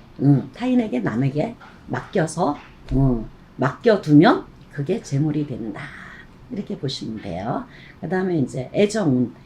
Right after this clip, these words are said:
애정운은 표현을 정확하게 하세요. 표현을 정확하게 하시면 괜찮겠습니다.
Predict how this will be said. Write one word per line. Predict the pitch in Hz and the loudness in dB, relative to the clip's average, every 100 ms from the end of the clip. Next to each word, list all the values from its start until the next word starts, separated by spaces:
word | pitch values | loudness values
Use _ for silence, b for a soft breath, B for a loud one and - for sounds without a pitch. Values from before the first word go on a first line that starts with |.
| - | -2
애정운은 | 170 - 247 180 180 220 - | 0 2 4 4 4 0 -6
표현을 | - 302 285 277 254 - | 0 4 4 2 -4 -6
정확하게 | - 214 285 247 226 180 | 0 0 0 -4 -6 -8
하세요. | 147 143 143 - - - b b b - | -6 -6 -6 -10 -20 -20 b b b -6
표현을 | 302 294 269 254 | 2 4 4 2
정확하게 | 143 180 202 208 196 190 | -2 0 -2 -4 -10 -8
하시면 | 202 190 196 180 208 208 b b | -8 -6 -4 -2 -2 -4 b b
괜찮겠습니다. | 143 147 190 190 175 143 214 208 196 170 127 139 165 214 294 | -6 -6 -4 -6 -6 -6 -2 -2 -2 -2 -4 -4 -4 -4 -4